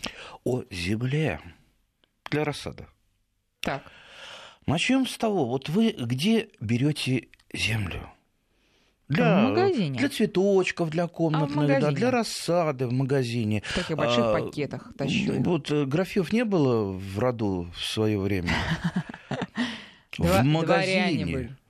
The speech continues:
Speaker 1: Дворяне.
Speaker 2: Дворяне.
Speaker 1: Дворяне.
Speaker 2: Так
Speaker 1: Вот.
Speaker 2: же сказывается, сказывается.
Speaker 1: Да, а
Speaker 2: Знаешь,
Speaker 1: вот мы, мы,
Speaker 2: тяга к шику.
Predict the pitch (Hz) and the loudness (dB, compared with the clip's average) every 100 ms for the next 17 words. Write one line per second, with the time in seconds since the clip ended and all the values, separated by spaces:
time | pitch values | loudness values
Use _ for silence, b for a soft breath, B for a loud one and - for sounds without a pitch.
0 | - 87 123 131 120 98 82 78 80 71 | -8 -2 0 2 0 -2 -6 -8 -4 -4
1 | - 113 104 107 107 101 85 151 156 180 | -2 -2 -2 0 0 0 -2 0 2 2
2 | - 240 202 151 143 - 139 - 151 131 | 0 -2 -2 -4 -10 -12 -14 -6 -4 -4
3 | 127 - 143 - - 101 85 92 143 214 | -6 -6 -8 -6 -2 -2 0 2 4 4
4 | 196 262 285 254 - - 120 - 190 175 | 6 6 6 4 2 -4 0 2 2 -2
5 | - - - 220 - - | -6 -6 -2 -2 -4 -12